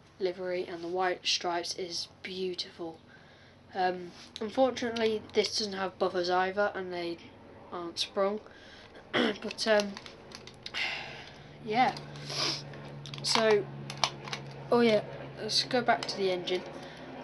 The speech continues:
Um, the back bogie does move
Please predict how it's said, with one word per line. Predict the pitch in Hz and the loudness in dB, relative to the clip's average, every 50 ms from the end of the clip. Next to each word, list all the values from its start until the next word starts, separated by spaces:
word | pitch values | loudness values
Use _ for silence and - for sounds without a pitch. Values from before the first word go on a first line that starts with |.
| - | 0
Um, | - 220 220 220 220 220 220 214 214 - - - - - - - - - - - - | 4 6 8 8 8 8 6 0 -6 -8 -12 -14 -14 -14 -14 -14 -16 -14 -14 -8 0
the | 233 220 214 208 208 202 - - - - - - - - - - - | 4 6 6 8 6 4 0 -6 -12 -12 -12 -12 -12 -12 -12 4 6
back | 247 240 - - - - | 6 6 6 4 2 4
bogie | 220 214 214 202 - - 214 196 190 - | 6 6 6 4 2 -2 -2 -2 -2 2
does | - 220 208 202 - - - | 4 4 4 4 2 0 -2
move | 202 202 202 202 202 208 196 - - - | 0 0 2 2 2 2 0 0 -2 -2